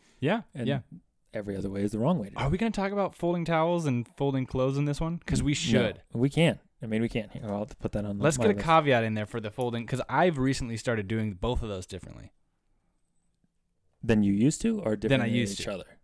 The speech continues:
Speaker 1: Different, <laughs> different, different than each other.
Speaker 2: <laughs> I was gonna say, I hope you fold your shirt different than you fold a towel.
Speaker 1: Yeah.
Speaker 2: You're like, "Ah,
Speaker 1: I actually fold my
Speaker 2: ball."
Speaker 1: towels like I fold my socks. I just take two of 'em, roll 'em together.
Speaker 2: <laughs>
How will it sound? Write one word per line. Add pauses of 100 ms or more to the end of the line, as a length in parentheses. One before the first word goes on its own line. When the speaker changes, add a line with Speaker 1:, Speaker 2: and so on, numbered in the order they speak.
(380)
Speaker 1:
Different,
<laughs>
different,
different
than
each
other.
Speaker 2:
<laughs>
I
was
gonna
say,
I
hope
you
fold
your
shirt
different
than
you
fold
a
towel.
Speaker 1:
Yeah. (340)
Speaker 2:
You're
like,
"Ah,
Speaker 1:
I
actually
fold
my
Speaker 2:
ball."
Speaker 1:
towels
like
I
fold
my
socks.
I
just
take
two
of
'em,
roll
'em
together.
Speaker 2:
<laughs>